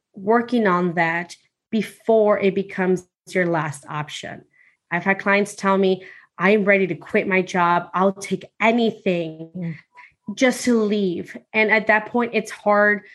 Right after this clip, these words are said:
Speaker 1: for, uh, for anyone to see the many possibilities. I had a client that, um, was making, I think, around, like, seventy-five thousand, got offered ninety, and I knew that she could actually get a job for one fifty. She's like, "There's no way. I just wanna get out of here."
Speaker 2: Mm.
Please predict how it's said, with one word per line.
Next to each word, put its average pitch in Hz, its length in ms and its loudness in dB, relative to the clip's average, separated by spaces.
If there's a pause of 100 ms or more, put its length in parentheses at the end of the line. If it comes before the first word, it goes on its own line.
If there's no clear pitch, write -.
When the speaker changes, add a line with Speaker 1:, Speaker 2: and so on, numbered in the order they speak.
(540)
Speaker 1:
for, 233 280 0
uh, 196 360 0
for 240 100 0
anyone 269 340 2
to 240 120 -2
see 226 220 0
the 190 220 -2
many 202 220 2
possibilities. 180 760 -4 (120)
I 233 140 4
had 320 140 2
a 294 60 2
client 208 500 -2 (140)
that, 170 320 -2 (480)
um, 165 200 -6
was 196 180 0
making, 220 680 0 (180)
I 202 80 -4
think, 220 300 -4
around, 185 320 0
like, 165 160 -6
seventy-five 240 600 0
thousand, 165 500 -2
got 180 120 -2
offered 208 320 0
ninety, 180 380 0
and 175 80 -2
I 175 60 0
knew 220 340 0
that 190 380 0 (600)
she - 200 -2
could - 140 0
actually 214 320 0
get 190 180 2
a 185 80 -2
job 170 220 -4
for 170 80 -8
one 160 180 -6
fifty. - 400 -16 (240)
She's - 180 -12
like, 180 120 -2
"There's 180 180 0
no 208 160 2
way. 220 320 4
I 202 120 0
just 196 180 -6
wanna 190 140 0
get 180 100 0
out 175 160 0
of 165 60 -4
here." 170 360 -4
Speaker 2:
Mm. 185 160 -12